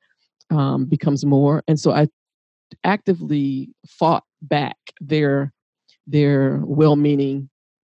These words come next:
um, suggestions about making my house a f-, some fortress. Um, I have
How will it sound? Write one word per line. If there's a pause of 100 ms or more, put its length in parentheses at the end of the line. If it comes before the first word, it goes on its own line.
um,
suggestions
about
making
my
house
a
f-, (240)
some
fortress. (320)
Um,
I
have